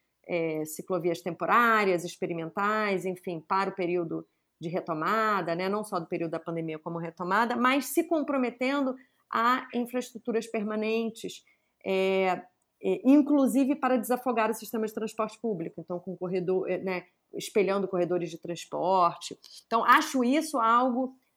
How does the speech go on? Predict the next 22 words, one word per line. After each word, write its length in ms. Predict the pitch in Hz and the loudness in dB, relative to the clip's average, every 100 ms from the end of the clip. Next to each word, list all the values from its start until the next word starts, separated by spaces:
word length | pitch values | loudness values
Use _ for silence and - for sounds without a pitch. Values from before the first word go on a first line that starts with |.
| _ | _
fenomenal, 840 | - 277 311 277 208 190 202 254 311 | 0 2 4 2 0 0 0 -2 -4
acho 280 | 208 208 214 | -4 -4 -6
que 80 | 233 | -4
é 40 | |
um 120 | 233 | -4
passo 460 | 233 - 220 214 - | -2 -2 -2 -2 -8
fundamental 880 | 202 - 262 254 233 208 208 214 208 | -10 -6 -2 0 0 -2 0 0 -2
que 180 | 214 202 | -2 -4
algumas 480 | - 185 175 196 | -2 -4 -4 -6
cidades 420 | 190 175 180 180 - | -6 -8 -8 -8 -10
estão 280 | 190 185 | -8 -6
dando, 400 | 170 165 185 220 | -6 -6 -6 -6
e 60 | 233 | -6
cidades 500 | - 196 208 202 180 | -6 -4 -4 -4 -4
grandes 560 | 180 202 240 254 233 208 | -2 0 2 0 -2 -4
e 80 | |
cidades 460 | 208 196 196 190 - | -8 -4 -2 -2 -4
que 100 | - | -8
inspiram, 640 | 196 - - 220 240 247 240 _ _ _ | -8 -8 -8 -2 0 0 -2 _ _ _
aqui 220 | 185 - | -8 -4
no 100 | 196 | -4
caso 480 | 196 185 175 180 | -2 -4 -2 -2